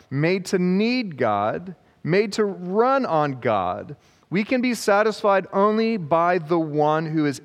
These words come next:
infinite, eternal, and able to supply all your needs. We are only at home in God when we fall away from God, the desire for the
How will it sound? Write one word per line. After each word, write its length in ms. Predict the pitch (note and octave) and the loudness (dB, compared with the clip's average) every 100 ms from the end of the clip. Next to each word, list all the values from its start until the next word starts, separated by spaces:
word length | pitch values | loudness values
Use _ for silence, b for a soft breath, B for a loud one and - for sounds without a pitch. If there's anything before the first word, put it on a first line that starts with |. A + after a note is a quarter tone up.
| - | -2
infinite, 640 | A#3 A3+ D#3 A2 - - _ _ _ _ _ _ _ _ _ | 0 0 -2 -4 -6 -16 _ _ _ _ _ _ _ _ _
eternal, 720 | F3 - G#3 G#3+ F#3+ A2+ D2+ - b b b | -8 -4 0 2 0 -2 -6 -14 b b b
and 180 | D3 D#3 D3+ | -4 -4 -2
able 460 | E3+ G3+ A#3+ A#3+ A#3 | -2 0 0 -2 -2
to 100 | A3 | -2
supply 760 | - G#3 - D#3 C#3 B2+ A#2+ A#2+ B B - | -2 -4 -2 0 2 0 -2 -6 B B 0
all 540 | D3 F3+ G3 G3+ F#3+ | 4 6 6 4 2
your 200 | F3 E3+ | 0 -2
needs. 680 | D#3 C#3+ B2+ G#2+ - - - b b b b - | 0 -4 -4 -8 -14 -18 -18 b b b b -8
We 480 | C3 G3+ B3 C4 - | -4 0 0 -2 -2
are 340 | D#3+ E3+ E3+ - | 0 2 0 -2
only 440 | E3+ G3 A#3 A#3+ A3+ | -2 0 0 0 0
at 140 | A3 | -2
home 540 | - E3 E3 E3 D#3 - _ | -4 -2 -2 -2 -6 -12 _
in 380 | D#3+ F#3 G#3+ G3 | -4 0 0 0
God 600 | F3 F3+ C#3+ D#2+ A#1+ B2 _ b b b b | 0 2 0 -4 -10 -16 _ b b b b
when 160 | - F3 | -2 2
we 100 | G3+ | 2
fall 300 | G3 A3+ B3 | 4 4 6
away 220 | A3+ A3+ | 4 4
from 220 | A3 G#3 | 2 -2
God, 280 | C#3 B2+ C3 | 0 0 0
the 80 | C#3 | -2
desire 460 | C#3+ C#3 D#3 F#3+ G3+ | -2 2 2 2 0
for 160 | F3+ | -4
the 160 | E3 | -4